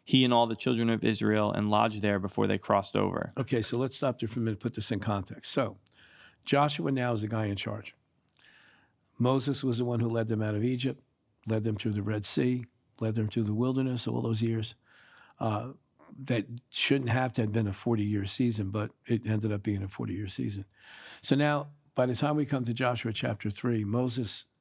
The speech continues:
Speaker 2: has passed away. Uh, God has given the reins now over to Joshua, and he's the guy who's in charge. He said, he told Joshua, you know, "Moses, my servant, is dead. You, therefore, now you're gonna go forth and you're going to divide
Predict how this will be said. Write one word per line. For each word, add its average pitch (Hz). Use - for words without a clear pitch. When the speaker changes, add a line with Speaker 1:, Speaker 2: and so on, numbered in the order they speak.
Speaker 2:
has 110
passed 107
away. 104
Uh, 107
God 123
has 110
given 113
the 107
reins 113
now 104
over 104
to 110
Joshua, 104
and 113
he's 120
the 120
guy 113
who's 104
in 101
charge. 101
He 113
said, -
he 117
told 113
Joshua, 101
you 113
know, 104
"Moses, 110
my 113
servant, 117
is 104
dead. 104
You, 127
therefore, 113
now 107
you're 110
gonna 135
go 117
forth 110
and 101
you're 113
going 113
to 104
divide 107